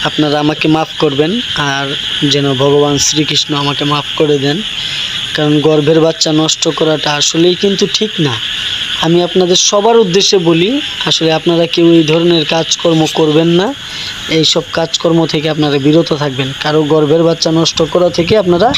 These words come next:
বিরত থাকবেন। আপনাদের পায়ে হাত রেখে আমি বলি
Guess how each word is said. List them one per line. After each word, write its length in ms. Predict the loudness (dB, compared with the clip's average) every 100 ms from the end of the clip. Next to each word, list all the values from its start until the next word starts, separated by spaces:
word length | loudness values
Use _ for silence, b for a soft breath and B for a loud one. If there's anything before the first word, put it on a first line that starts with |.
| B B B -2
বিরত 400 | 2 4 4 2
থাকবেন। 400 | 0 -2 -2 -4
আপনাদের 360 | -2 0 0 -2
পায়ে 240 | 0 2 4
হাত 320 | 2 -2 0
রেখে 220 | 0 0
আমি 180 | 0 0
বলি 320 | 2 2 0